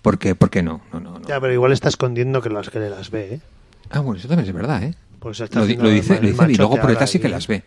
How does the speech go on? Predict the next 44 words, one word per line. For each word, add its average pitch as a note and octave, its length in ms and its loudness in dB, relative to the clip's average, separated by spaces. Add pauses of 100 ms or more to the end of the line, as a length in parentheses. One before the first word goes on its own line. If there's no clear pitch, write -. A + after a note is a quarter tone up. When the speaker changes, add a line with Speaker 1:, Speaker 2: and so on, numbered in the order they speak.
Speaker 2:
Claro, G#2+ 260 -10
igual A2+ 260 -6
Speaker 1:
Sí, B2 160 0
Speaker 2:
el, E3 40 6
Speaker 1:
sí, D3+ 200 -4
sí, B2+ 200 -6
sí. - 140 -8
Speaker 2:
igual B2+ 160 0
luego C3 180 2
llega B2+ 160 -2
a A#2+ 60 -4
casa C3 200 -4
y D3 40 -4
le C3+ 60 2
dicen, A#2+ 180 -4
"¿Cómo D3 160 -6
que D#3+ 120 -6
no D#3 80 -6
ves D#3 140 -4
comedia D#3+ 260 -2
romántica? C3 380 -4
Hoy D3 80 -2
te E3+ 80 -4
vas E3 100 -6
a D3+ 60 -10
sentar E3+ 260 -6
a E3+ 40 -4
ver F3 80 -2
una F3+ 160 -2
conmigo, E3 300 -2
¡fomba!" - 380 -6 (540)
¿Entiendes? - 360 -4
Yo C3 120 4
qué - 100 -2
sé. - 160 -4 (400)
Speaker 1:
<laughs> G5+ 360 0
Pues D3+ 120 12
yo D4 140 12
voy E4 80 12
a D4+ 40 10
acabar G#3+ 280 10
no D#3+ 180 12
viendo G#3+ 360 10 (1000)
series E3 560 4